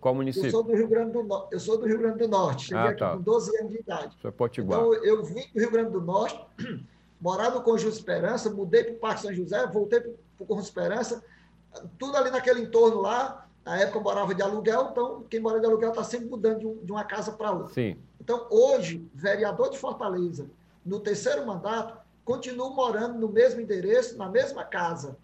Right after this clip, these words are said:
Speaker 2: Então, assim, é, e eu, e eu tenho um motivo pra isso. O meu motivo de morar na mesma casa, porque, primeiro, eu acredito no desenvolvimento da minha cidade.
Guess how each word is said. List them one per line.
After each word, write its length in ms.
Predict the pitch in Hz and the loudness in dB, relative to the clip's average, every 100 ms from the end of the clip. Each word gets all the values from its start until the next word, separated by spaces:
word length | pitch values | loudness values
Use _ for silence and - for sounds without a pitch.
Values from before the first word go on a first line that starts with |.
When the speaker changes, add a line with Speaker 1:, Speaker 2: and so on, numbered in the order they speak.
| _ _ - | _ _ -18
Speaker 2:
Então, 200 | - 214 | -6 -4
assim, 600 | 226 220 226 214 180 151 - _ _ | -4 -4 -4 -4 -6 -10 -16 _ _
é, 500 | - 180 185 175 - - _ _ - | 0 2 4 2 0 -14 _ _ -4
e 100 | 202 | 6
eu, 280 | 233 226 | 6 6
e 80 | 220 | 4
eu 180 | 233 240 | 2 2
tenho 180 | 254 294 | -4 -8
um 60 | |
motivo 340 | 285 - 240 208 | -8 -6 -4 -4
pra 240 | 208 190 | -4 -4
isso. 320 | 139 - - - - | -4 -8 -14 -20 -8
O 80 | 180 | 2
meu 180 | 226 226 | 2 2
motivo 420 | - 226 269 226 | -4 -6 -6 -6
de 100 | 196 | -6
morar 300 | 196 185 190 | -6 -4 -6
na 80 | 180 | -6
mesma 240 | 175 160 | -6 -6
casa, 480 | 196 233 214 165 - _ _ _ | -4 -2 -2 -4 -10 _ _ _
porque, 260 | 208 190 220 | -10 2 2
primeiro, 400 | - 254 247 269 | 2 4 6 6
eu 160 | 269 | 4
acredito 800 | 277 - 262 254 180 202 269 262 | 2 0 2 2 2 -6 -6 -6
no 140 | 220 220 | -6 0
desenvolvimento 1040 | 220 214 214 214 180 180 202 240 226 160 - _ - | 0 0 0 0 0 -4 -2 -4 -4 -12 -18 _ -8
da 140 | 180 | -6
minha 180 | 202 285 | -4 -6
cidade. 600 | 311 415 233 165 151 - | -6 -2 -2 -2 -6 -12